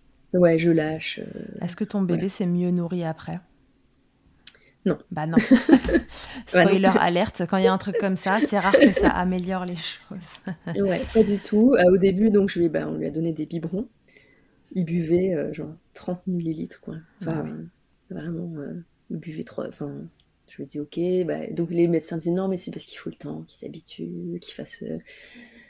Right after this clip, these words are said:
Speaker 1: qu'il, qu'il fasse le deuil aussi de son, de cet allaitement, et cetera. » Mais bon, euh, au final, euh, non, ça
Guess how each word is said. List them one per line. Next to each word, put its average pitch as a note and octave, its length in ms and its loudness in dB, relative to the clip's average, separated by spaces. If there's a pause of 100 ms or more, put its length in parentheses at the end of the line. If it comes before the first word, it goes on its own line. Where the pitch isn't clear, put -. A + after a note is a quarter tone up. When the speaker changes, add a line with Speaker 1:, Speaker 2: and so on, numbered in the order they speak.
(460)
Speaker 1:
qu'il, D#3 320 -6
qu'il - 200 -10
fasse F3+ 240 2
le G3 100 6
deuil F3+ 300 8
aussi E3+ 420 -2
de E3+ 100 -6
son, F3+ 140 -6
de D#3 220 0
cet E3 220 -4
allaitement, D#3 460 -4
et E3 60 -4
cetera. » F3+ 540 0
Mais D#3 140 0
bon, D#3+ 360 0
euh, E3 80 -4
au D#3+ 60 -2
final, F3 460 -2
euh, D#3 160 -4
non, D#3+ 280 -4
ça - 180 -14